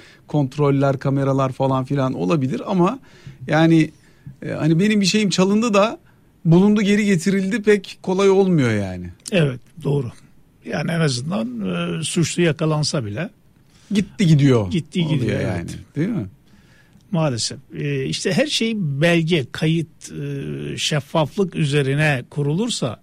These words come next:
Speaker 2: hem devlette hem toplumda bence, e, sorunları azaltırız.
Speaker 1: Peki şimdi abi şöyle,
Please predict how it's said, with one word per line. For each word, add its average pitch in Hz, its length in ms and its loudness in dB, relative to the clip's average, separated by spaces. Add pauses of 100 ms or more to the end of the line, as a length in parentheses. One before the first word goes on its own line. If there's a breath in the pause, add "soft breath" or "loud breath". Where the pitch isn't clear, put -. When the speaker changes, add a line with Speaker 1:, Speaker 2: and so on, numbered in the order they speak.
(120)
Speaker 2:
hem 170 300 0
devlette 135 580 -2
hem 143 220 -2
toplumda 139 720 -8 (760 soft breath)
bence, 185 300 -12
e, 165 520 -8
sorunları 156 560 -2
azaltırız. 135 720 -4 (600 loud breath)
Speaker 1:
Peki 277 280 0
şimdi 220 300 0
abi 214 240 -4
şöyle, 208 500 -2